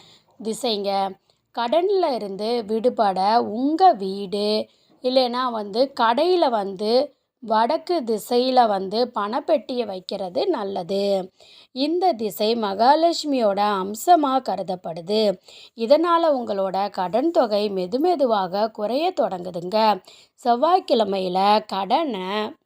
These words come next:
திருப்பி செலுத்துறதுக்கு சிறந்த நாளா கருதப்படுது. இதன் காரணமா நீங்க வாங்கிய கடன் தொகையில உங்களால முடிந்த அளவுக்கு செவ்வாய்க்கிழமையில திருப்பி செலுத்த முடியுங்க.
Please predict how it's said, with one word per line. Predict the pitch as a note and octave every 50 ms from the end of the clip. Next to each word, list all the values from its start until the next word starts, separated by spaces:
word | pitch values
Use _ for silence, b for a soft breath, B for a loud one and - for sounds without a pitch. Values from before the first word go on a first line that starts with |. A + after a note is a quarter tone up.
| _ _ _ _ _ _ _ _ _ _ _ _ _ _ _ _ _ _ _ _ _ _ -
திருப்பி | D4 D#4+ F#4 F#4 - G4+
செலுத்துறதுக்கு | F#4 - - A#3 G#3 G#3 - - G3 G3 F#3+ - F3 - - A3 A#3
சிறந்த | A3 - - G#3 G3+ A3 C4+ D#4 E4 F4 D#4
நாளா | C4+ A3+ G#3 F#3+ F3+ F3+ G3+ D4+
கருதப்படுது. | - - A3 G3 G3 F3+ G3+ F#3 - F#3 E3 F3 D#3+ G3+ G#3+ G#3+ G3+ F#3 B B B B B B B B
இதன் | B3 A#3+ B3 C4+ D#4 F#4 F#4
காரணமா | - C4+ A3+ A3 G#3 G#3 G3+ F#3 F#3 F#3+ G3 G3+ G#3
நீங்க | G3+ G3+ F#3+ F#3 F#3 F#3+ F#3+ G3 G3+
வாங்கிய | F#3 F#3 E3+ F3 G#3 B3+ C#4+ C#4+ E4+ E4+ F4 E4
கடன் | E4+ A#3+ G3+ F3+ F#3 G3 G#3+
தொகையில | G3 - F#3 F3 E3+ F3+ F3+ F3+ F3 F3 F#3 F#3+ G#3 G#3+ G#3+ B B B B B B -
உங்களால | A3+ A#3 A#3 A3+ A#3 A#3 C4 D#4 F4 E4
முடிந்த | C#4 A#3 A3+ G3+ A#3 A#3+ B3 A#3+ A3+
அளவுக்கு | G#3 F#3+ F#3 F3+ F#3+ F#3 - - A#3+
செவ்வாய்க்கிழமையில | A#3+ - B3 G#3+ G3 A3 A3+ A#3 - - G3 G3 F#3+ F#3 F3+ F3+ F#3 A#3 D4 D4
திருப்பி | - B3 A#3 A#3 - A#3
செலுத்த | F#3+ - F#3+ E3 E3+ E3+ - C4
முடியுங்க. | C4+ B3+ G#3+ F3+ F3+ E3+ E3+ E3+ F3 F3